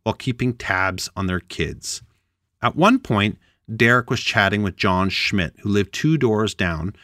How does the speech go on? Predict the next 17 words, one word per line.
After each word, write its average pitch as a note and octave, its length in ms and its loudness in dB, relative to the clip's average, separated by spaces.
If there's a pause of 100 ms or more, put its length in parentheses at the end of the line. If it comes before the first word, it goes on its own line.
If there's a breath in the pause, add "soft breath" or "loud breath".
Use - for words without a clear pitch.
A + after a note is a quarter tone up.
(320 soft breath)
when C3 160 0
Schmidt - 420 0
told A2 320 -2
him F2 160 0
about A2+ 220 -2
the D3+ 80 0
Langfords D#3 560 0
who A#2 100 0
lived A2 420 0
between G2 480 -2
them. D#2 300 -10 (680)
Peggy F#3 340 2
Langford G2+ 600 2
was G2+ 340 -2
in A2 160 0
her A2 140 -2
nineties, E2+ 600 -2